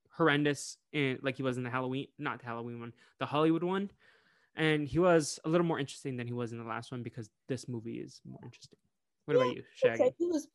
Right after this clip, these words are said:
Speaker 2: he was a bit more interesting in this one. He didn't really stand out, but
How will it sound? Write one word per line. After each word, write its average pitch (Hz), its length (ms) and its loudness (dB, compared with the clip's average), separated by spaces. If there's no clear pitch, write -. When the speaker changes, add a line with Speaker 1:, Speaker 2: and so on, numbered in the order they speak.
Speaker 2:
he 320 100 -2
was 359 120 2
a 285 40 -4
bit 269 120 4
more 226 160 -2
interesting 226 380 -4
in 226 100 -6
this 214 180 -6
one. 220 200 -4
He 269 80 0
didn't 330 160 0
really 254 240 0
stand 233 340 -4
out, 233 340 -4
but 220 200 0